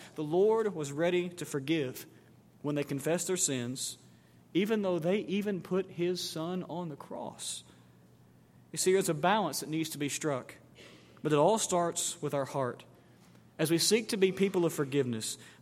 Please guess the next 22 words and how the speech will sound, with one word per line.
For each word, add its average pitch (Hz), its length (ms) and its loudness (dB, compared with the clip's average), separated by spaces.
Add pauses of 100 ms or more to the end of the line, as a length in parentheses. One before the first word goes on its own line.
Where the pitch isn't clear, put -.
(420)
but 165 100 2
we 165 100 4
also 208 400 4
do 185 240 4
our 180 140 2
best 160 420 0
to 156 60 -4
stay 156 320 0
humble 143 460 -2 (720)
when 151 440 2 (180)
we've 160 200 6
been 156 120 0
hurt 147 440 0 (640)
or 135 100 0
we, 143 120 0
we've 156 200 4
been 139 120 0
sinned 156 360 0
against. 123 500 -6 (200)
When 139 140 -2
someone 190 420 0
asks, 170 440 -4